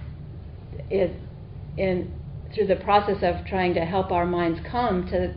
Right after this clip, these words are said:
the highest explanation, which is this one, which is actually the simplest of all of them.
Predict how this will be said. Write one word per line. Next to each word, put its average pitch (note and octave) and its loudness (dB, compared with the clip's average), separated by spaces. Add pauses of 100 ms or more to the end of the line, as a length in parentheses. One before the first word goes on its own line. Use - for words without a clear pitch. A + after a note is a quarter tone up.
the F3 0
highest F#3 2
explanation, F3+ 0
which F3 -2
is F3+ -4
this G3+ -4
one, - -8 (280)
which - -8
is G3 -8 (100)
actually F#3+ -4
the F#3 -10
simplest F3+ -6
of - -6
all F#2 -6
of - -8
them. F2+ -10